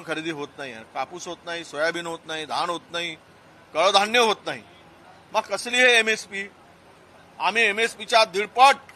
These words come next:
भाव देऊ, कसला हा आव आणून छाती दाखवली आणि कुठे मिळतं शेतकऱ्यांना?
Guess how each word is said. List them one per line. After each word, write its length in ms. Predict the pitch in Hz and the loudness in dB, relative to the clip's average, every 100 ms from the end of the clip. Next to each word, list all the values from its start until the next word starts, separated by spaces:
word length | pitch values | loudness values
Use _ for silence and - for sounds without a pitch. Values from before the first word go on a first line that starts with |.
| - | -6
भाव 220 | - 214 | 2 2
देऊ, 260 | 202 208 165 - - - - - | 4 -2 -4 -12 -20 -20 -14 -10
कसला 280 | 233 269 | -6 0
हा 360 | 277 254 269 220 | 4 4 6 6
आव 80 | 240 | 6
आणून 360 | 233 233 226 202 - _ - | 4 0 -10 -12 -20 _ -4
छाती 220 | 196 220 | -4 2
दाखवली 500 | 214 202 208 202 208 - _ _ - - - - | 2 4 0 0 -4 -10 _ _ -20 -20 -14 -6
आणि 140 | 190 | -4
कुठे 240 | 202 220 262 | -2 2 2
मिळतं 280 | 247 247 240 | 2 0 0
शेतकऱ्यांना? 640 | 233 214 220 214 208 | -2 0 2 4 4